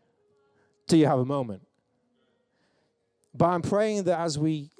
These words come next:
listen to this song again, lis-, listen to this song. This is a song that ge-, helps me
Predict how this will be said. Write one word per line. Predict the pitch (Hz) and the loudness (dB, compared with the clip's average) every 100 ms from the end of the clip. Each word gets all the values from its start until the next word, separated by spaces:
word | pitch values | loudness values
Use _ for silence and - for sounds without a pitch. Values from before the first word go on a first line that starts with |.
| 480 466 | -20 -2
listen | 190 214 214 | 0 0 -4
to | 208 | -4
this | 196 | -2
song | - 185 | -2 -2
again, | 160 147 165 160 | -2 -2 -4 -2
lis-, | 175 - | -2 -2
listen | 180 185 196 | -2 -2 -4
to | |
this | 190 | -4
song. | 180 160 | -2 -2
This | 196 | 0
is | 208 | 0
a | |
song | - 196 165 | 0 0 0
that | 139 120 | -4 -2
ge-, | 196 | -4
helps | - 185 180 - 151 | -2 -2 -2 -4 -4
me | 147 131 | -2 -2